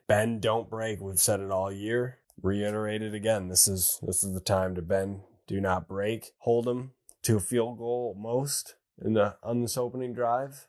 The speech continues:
and the Lions just come up, put some points up, put some points on the board. Here we go. Let's go Lions.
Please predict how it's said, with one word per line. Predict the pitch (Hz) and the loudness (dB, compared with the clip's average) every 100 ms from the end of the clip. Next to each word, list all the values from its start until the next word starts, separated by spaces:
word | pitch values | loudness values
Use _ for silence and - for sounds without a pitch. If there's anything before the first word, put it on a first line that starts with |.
| - | -6
and | 101 | -2
the | 95 | 0
Lions | 98 107 113 - | 2 2 0 -2
just | - - | -4 -4
come | 110 | 0
up, | 110 117 _ _ _ - | 0 -2 _ _ _ 0
put | 127 | 0
some | 123 | 2
points | 123 127 101 | 4 4 4
up, | 101 101 _ _ _ - | -2 -4 _ _ _ -2
put | 117 | -2
some | 131 | 0
points | 127 107 87 | 4 4 4
on | 87 | -4
the | 85 | -8
board. | 82 80 - _ _ _ - | -10 -12 -14 _ _ _ -2
Here | 113 | 2
we | 127 | 2
go. | - - | 2 -2
Let's | - 151 | -6 0
go | 139 | 2
Lions. | 101 - - | 2 -4 -8